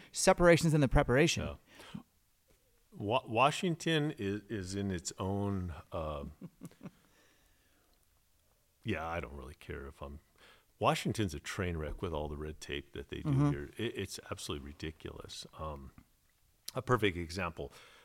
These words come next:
Speaker 2: uh, Kootenai County is directly to our east.
Speaker 1: Yep.
Speaker 2: A-, and we do auto aid with them for fire only. Why? Because the state of Washington doesn't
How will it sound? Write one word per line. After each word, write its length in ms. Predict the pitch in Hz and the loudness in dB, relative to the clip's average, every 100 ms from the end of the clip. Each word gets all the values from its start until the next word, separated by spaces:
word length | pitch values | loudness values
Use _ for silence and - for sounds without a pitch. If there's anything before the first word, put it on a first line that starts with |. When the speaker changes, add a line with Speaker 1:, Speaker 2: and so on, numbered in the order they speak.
| - | -6
Speaker 2:
uh, 260 | 98 85 90 | -2 -2 -4
Kootenai 260 | 123 117 87 | -4 -4 -4
County 420 | - 92 73 65 - | -2 -2 -4 -10 -10
is 200 | 85 82 | -10 -8
directly 580 | - 78 80 85 - 78 | -8 -6 -6 -8 -8 -10
to 160 | - | -6
our 140 | 71 69 | -6 -6
east. 480 | 69 67 - - - _ - | -10 -14 -14 -14 -18 _ -4
Speaker 1:
Yep. 200 | 143 - | -4 -4
Speaker 2:
A-, 20 | |
and 360 | 107 107 90 87 - 98 | -2 0 0 -4 -10 -6
we 180 | 95 | -6
do 480 | 90 85 92 87 85 - | -6 -6 -4 -4 -8 -8
auto 280 | 90 85 85 | -8 -8 -6
aid 200 | 92 85 | -6 -6
with 140 | 80 | -10
them 220 | 85 76 - - | -8 -10 -14 -20
for 140 | - 110 | -8 -8
fire 300 | - 95 90 | -2 -2 -2
only. 380 | 104 104 85 69 - | -4 -4 -4 -8 -6
Why? 320 | 80 92 127 - _ - - _ _ | -2 -2 -4 -10 _ -20 -20 _ _
Because 400 | - 78 87 78 | -12 -10 -8 -8
the 80 | 80 | -10
state 260 | - 85 71 | -10 -8 -10
of 80 | 69 | -6
Washington 640 | 82 104 - 69 - 71 | -6 -6 -12 -14 -14 -14
doesn't 320 | 71 78 78 | -10 -8 -10